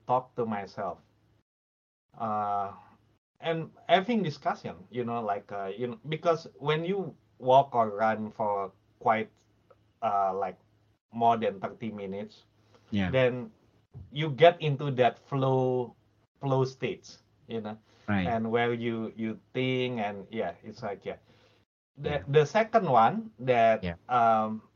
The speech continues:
Speaker 1: doesn't involve sweating <laughs> is
Speaker 2: <laughs>
Speaker 1: journaling.
Speaker 2: Is what?
Speaker 1: Journaling. Journaling.
Speaker 2: Journaling.
Speaker 1: Yeah.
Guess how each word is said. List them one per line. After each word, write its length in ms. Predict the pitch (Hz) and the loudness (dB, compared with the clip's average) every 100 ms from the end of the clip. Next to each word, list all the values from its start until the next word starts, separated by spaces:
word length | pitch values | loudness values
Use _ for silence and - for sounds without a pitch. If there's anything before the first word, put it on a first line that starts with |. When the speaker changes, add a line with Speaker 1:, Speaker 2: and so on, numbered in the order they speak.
| _ _ | _ _
Speaker 1:
doesn't 400 | 123 117 135 123 113 | -2 0 0 -4 -4
involve 460 | 123 117 123 117 110 | -4 -2 0 0 0
sweating 640 | - 117 113 117 110 147 - - _ | 0 2 2 -2 -6 -8 -12 -20 _
<laughs> 280 | _ _ - | _ _ -2
is 280 | 139 220 262 | 4 6 6
Speaker 2:
<laughs> 60 | - | 8
Speaker 1:
journaling. 540 | 294 - 143 - - - - _ _ _ _ - - - - | 6 6 2 2 -2 -14 -16 _ _ _ _ -20 -20 -6 6
Speaker 2:
Is 180 | 185 180 | 6 10
what? 180 | 185 156 | 8 6
Speaker 1:
Journaling. 280 | 107 - _ _ _ _ 135 | -4 -10 _ _ _ _ -2
Journaling. 600 | 139 156 147 131 104 87 - _ _ - | 0 2 2 2 2 -6 -16 _ _ -8
Speaker 2:
Journaling. 640 | 104 90 82 - 87 82 - _ _ _ _ _ - | -2 -2 -2 -6 -14 -18 -20 _ _ _ _ _ -6
Speaker 1:
Yeah. 220 | 135 | -4